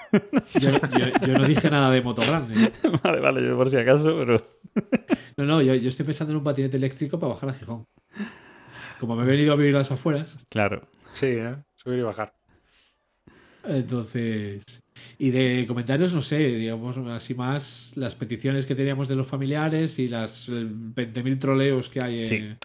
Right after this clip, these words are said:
Speaker 1: o sea, en
Speaker 2: en
Speaker 1: el,
Speaker 2: el
Speaker 1: en el,
Speaker 2: Telegram.
Speaker 1: en el último episodio, eh, David, estuvimos hablando de juegos de mayoría, ¿vale? De vez en cuando hacemos un, centrarnos en una mecánica y hablar de los juegos. Y claro, eh, cometimos varios errores, pero uno de ellos es que la B G G, eh, cambió no hace mucho el, el tema de las,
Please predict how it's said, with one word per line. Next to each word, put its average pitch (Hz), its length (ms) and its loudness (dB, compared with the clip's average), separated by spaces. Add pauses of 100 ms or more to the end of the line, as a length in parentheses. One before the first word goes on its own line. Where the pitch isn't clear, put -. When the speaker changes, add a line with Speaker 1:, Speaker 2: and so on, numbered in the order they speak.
(100)
Speaker 1:
o 113 40 -4
sea, 104 320 2
en 110 100 0
Speaker 2:
en 113 60 4
Speaker 1:
el, 110 120 2
Speaker 2:
el - 60 -4
Speaker 1:
en 117 100 6
el, 123 120 6
Speaker 2:
Telegram. 113 280 -2 (180)
Speaker 1:
en 117 140 0
el 131 80 4
último 147 280 2
episodio, 120 720 2
eh, 101 140 -6
David, 104 240 2
estuvimos 113 340 0
hablando 113 280 4
de 104 100 4
juegos 98 240 0
de 104 60 -4
mayoría, 90 400 -4
¿vale? 95 160 -8
De 98 60 -4
vez 92 80 -6
en 98 40 -6
cuando 104 160 2
hacemos 98 380 -4
un, 98 320 -10 (840)
centrarnos 104 440 0
en 107 40 2
una 104 120 0
mecánica 107 440 -2
y 95 40 2
hablar 92 180 0
de 95 60 0
los 92 100 -4
juegos. 90 220 -4 (720)
Y - 40 -8
claro, 98 340 2
eh, 101 220 -2
cometimos 110 500 0
varios 95 400 0
errores, 107 400 2
pero 98 180 -4
uno 113 120 2
de 123 80 4
ellos 131 140 0
es 135 40 -6
que 113 180 -2
la 95 140 0
B 107 160 -2
G 139 160 -4
G, 147 380 -2
eh, 98 220 -6
cambió 98 280 -2
no 127 60 4
hace 123 120 -2
mucho 120 300 0
el, 101 300 -2
el 95 240 -8
tema 107 260 0
de 104 100 -2
las, 98 440 -2